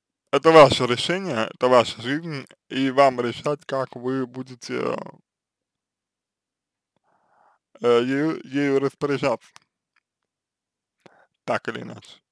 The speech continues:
А, я думаю, что, конечно, э, чувства какие-то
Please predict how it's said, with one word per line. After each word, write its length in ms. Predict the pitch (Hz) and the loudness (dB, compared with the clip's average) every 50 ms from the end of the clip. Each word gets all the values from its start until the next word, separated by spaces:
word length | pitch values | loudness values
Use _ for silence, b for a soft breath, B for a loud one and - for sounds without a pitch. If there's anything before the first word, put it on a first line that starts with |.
| _ _ _ _ _ _ _ _ _ _ _ _ _ _ _ _ _ _ _ _ _ _ _ _ _ _ _ _ _ _ _ _ _ _ _ _ _ _ _ _ - - | _ _ _ _ _ _ _ _ _ _ _ _ _ _ _ _ _ _ _ _ _ _ _ _ _ _ _ _ _ _ _ _ _ _ _ _ _ _ _ _ -10 -2
А, 440 | - 131 139 143 139 139 139 143 143 - | 2 6 8 10 10 10 10 8 6 4
я 200 | 160 208 247 247 | 4 4 4 4
думаю, 440 | 208 233 214 185 143 123 110 - - 175 170 _ _ _ _ _ _ _ _ - - _ _ - | 4 0 -2 -2 -2 -4 -4 -6 -10 _ -20 _ _ _ _ _ _ _ _ -20 -20 _ _ -18
что, 600 | - - - - - 156 160 165 160 151 143 135 - - _ _ _ _ _ _ _ _ _ _ _ _ _ _ - _ _ _ _ _ _ _ _ _ _ _ _ _ _ _ _ - | -16 -16 -16 -12 -6 -4 -2 0 0 0 0 -2 -6 -14 _ _ _ _ _ _ _ _ _ _ _ _ _ _ -20 _ _ _ _ _ _ _ _ _ _ _ _ _ _ _ _ -4
конечно, 720 | - 160 170 196 233 240 185 - - 190 180 175 165 160 - | 0 0 2 4 4 4 4 2 4 4 4 4 4 2 0
э, 640 | - - 127 147 147 147 147 147 143 143 143 131 107 | -2 0 2 4 6 6 6 6 6 6 4 2 -2
чувства 360 | - - - 202 214 - - 139 | -6 -6 -6 -8 -8 -10 -14 -16
какие-то 840 | - - 123 - - 175 180 185 180 - 170 160 156 147 139 127 | -14 -14 -14 -14 -12 -10 -10 -10 -6 -2 0 2 4 4 4 2